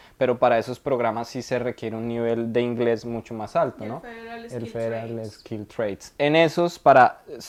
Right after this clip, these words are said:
Speaker 1: para ustedes saber, en esos les van a pedir, por ejemplo, niveles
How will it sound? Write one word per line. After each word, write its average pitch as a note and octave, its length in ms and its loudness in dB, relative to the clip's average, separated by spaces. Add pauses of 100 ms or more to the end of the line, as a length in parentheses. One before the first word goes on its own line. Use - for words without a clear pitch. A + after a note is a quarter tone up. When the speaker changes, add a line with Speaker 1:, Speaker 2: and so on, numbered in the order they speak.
(120)
Speaker 1:
para C3 180 4
ustedes C#3+ 680 0
saber, C3 580 6
en C3 140 -4
esos D#3 260 -2
les D#3+ 140 0
van C3+ 160 6
a C#3 120 0
pedir, C3+ 300 2
por C3+ 120 0
ejemplo, A#2+ 580 -2 (340)
niveles A#2+ 720 0